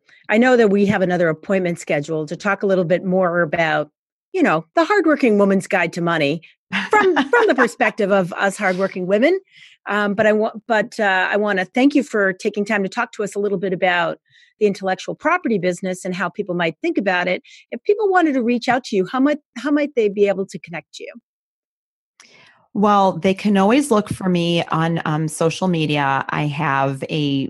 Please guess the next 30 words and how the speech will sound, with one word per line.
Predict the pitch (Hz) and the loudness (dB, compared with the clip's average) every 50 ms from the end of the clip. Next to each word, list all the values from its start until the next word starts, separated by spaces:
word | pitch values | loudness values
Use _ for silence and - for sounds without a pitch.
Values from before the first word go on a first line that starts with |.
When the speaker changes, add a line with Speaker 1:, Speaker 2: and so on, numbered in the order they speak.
| - - | -8 -12
Speaker 2:
Twitter, | - - - 180 170 170 170 170 175 175 - - - | -8 -2 0 2 2 2 2 2 2 0 -2 -6 -6
a | - 160 | -4 -4
Twitter | 156 - - 175 165 165 165 | -4 -2 -2 0 2 2 0
account. | 165 - - 160 156 156 156 160 165 | 0 -2 -2 -2 -2 0 0 -2 -2
My | - 170 151 147 | -2 -2 -2 0
handle's | 143 139 156 156 160 156 151 151 147 - | 0 0 0 0 0 0 0 -2 -2 -4
at | - 165 165 - - - | -2 -2 -2 -2 -4 -8
Tina | - - 185 175 170 | -8 -4 -2 0 0
Martini | 165 160 160 151 - 165 160 160 156 151 | 0 0 -2 -2 -2 -2 -2 0 0 -2
ten. | - - 156 151 160 220 285 294 285 - - - - - - - | -2 -2 -2 0 2 2 2 0 -2 -6 -18 -20 -20 -20 -12 -6
I | - 175 180 | -4 -2 -2
also | - - 175 170 175 - - - 170 165 | 0 0 2 0 0 -2 -2 -2 -2 0
am | - 165 165 160 151 | 0 0 0 0 2
on | 147 151 156 | 2 0 0
LinkedIn. | 156 156 151 151 151 147 - 151 151 151 175 233 277 285 - _ _ _ _ _ _ _ - 175 | -2 -2 -2 -4 -4 -2 -2 -2 0 0 2 0 0 -2 -4 _ _ _ _ _ _ _ -2 0
And | 170 165 156 151 151 156 147 - - | 2 2 2 2 2 0 -2 -2 -4
if | 165 160 - | -4 -6 -4
folks | - 175 165 165 165 - - - | -2 0 0 0 0 -2 -6 -4
would | - 170 165 170 | -4 -4 -2 0
like | 156 156 156 156 | -2 -2 -2 -6
to | - - - 165 | -8 -8 -6 -4
reach | 165 160 156 - 160 | -4 -4 -4 -2 -2
out | 151 151 151 - | -2 -2 -4 -6
to | - - | -6 -4
me | 160 160 160 | -2 -2 -2
by | 147 151 147 147 143 - | -2 -2 -2 -2 -2 -2
email, | 151 147 156 160 160 175 175 | -2 -2 -2 -2 -2 -2 -2
they | 165 160 | -2 -4
can | 156 - 160 139 | -4 -4 -6 -4
always | - 160 156 156 156 151 156 | -4 -2 -2 -2 -2 -4 -4